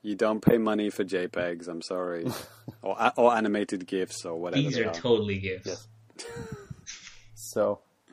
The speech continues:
Speaker 2: uh, I guess kind of, you know, in the vein of Splatoon two, there is, uh, a Splatoon, a Splatoon art book that's actually on sale now. And, uh, Sai, you actually have one ordered and it's coming to you?
Speaker 3: Yes, it should be here tomorrow, and I am so psyched
Speaker 2: That's cool, man.
Speaker 3: because
Speaker 2: That's cool.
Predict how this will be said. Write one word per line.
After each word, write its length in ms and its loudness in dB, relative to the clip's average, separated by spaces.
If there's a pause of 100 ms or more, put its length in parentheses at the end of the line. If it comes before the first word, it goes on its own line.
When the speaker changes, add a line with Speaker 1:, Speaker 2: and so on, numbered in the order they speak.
(280)
Speaker 2:
uh, 480 6 (180)
I 80 2
guess 120 6 (220)
kind 160 4
of, 120 4 (100)
you 80 -2
know, 120 2
in 100 -2
the 60 -2
vein 200 0
of 60 -4
Splatoon 420 -6
two, 340 -2
there 220 -4
is, 720 -2
uh, 220 2
a 40 -6 (100)
Splatoon, 180 -2 (300)
a 40 -4
Splatoon 420 -4
art 160 4
book 140 -4
that's 140 -8
actually 220 -8
on 140 -6
sale 220 -2
now. 460 0 (500)
And, 280 -2
uh, 200 4
Sai, 560 2 (180)
you 160 0
actually 240 0
have 140 4
one 160 2
ordered 340 0
and 100 -4
it's 120 -12
coming 300 -2
to 60 -2
you? 120 -2 (760)
Speaker 3:
Yes, 380 -2
it 140 0
should 180 -6
be 100 0
here 180 2
tomorrow, 520 0
and 160 0
I 140 0
am 260 -2
so 560 2
psyched 160 0
Speaker 2:
That's 180 6
cool, 220 2
man. 140 -6
Speaker 3:
because 160 -6
Speaker 2:
That's 180 -6
cool. 240 -4